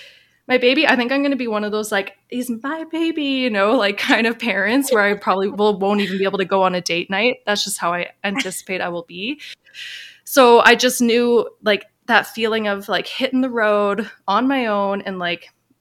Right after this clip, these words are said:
having all that downtime and alone time in the, in the dancer accommodation or whatever. And, like,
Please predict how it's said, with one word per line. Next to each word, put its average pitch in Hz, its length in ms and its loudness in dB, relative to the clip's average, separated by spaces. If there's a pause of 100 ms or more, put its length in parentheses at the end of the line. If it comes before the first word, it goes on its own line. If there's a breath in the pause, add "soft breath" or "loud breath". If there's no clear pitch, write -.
(360)
having 202 460 -2
all 208 100 0
that 202 240 -2
downtime 202 580 -2
and 190 80 -4
alone 180 300 -4
time 196 240 -6
in 185 80 -8
the, 170 100 -8 (140)
in 185 120 -6
the 180 80 -8
dancer 185 440 -4
accommodation 180 640 -6
or 175 120 -6
whatever. 180 520 -4
And, 180 160 -4
like, 170 280 -6